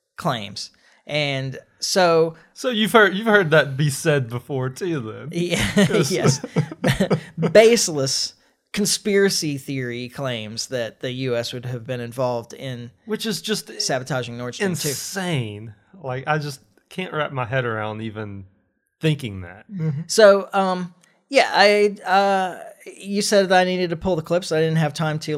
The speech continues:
Speaker 1: l-, last time. I didn't really have time to this time. I was, like, pulling 'em when
Speaker 2: When I
Speaker 1: Gary
Speaker 2: got here.
Speaker 1: arrived.
Speaker 2: <laughs> Yeah.
Speaker 1: But, uh,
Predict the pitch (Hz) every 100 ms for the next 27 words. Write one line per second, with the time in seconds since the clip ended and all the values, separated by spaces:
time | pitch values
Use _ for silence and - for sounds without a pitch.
0 | 147 - _ _ 175 160 151 147 156 160
1 | - - - 247 165 220 190 175 151 180
2 | 165 165 165 147 170 - 143 135 143 151
3 | 147 143 - 165 160 143 139 - 160 147
4 | 139 127 175 120 117 131 147 135 120 127
5 | 214 123 127 117 113 170 165 156 160 151
6 | 143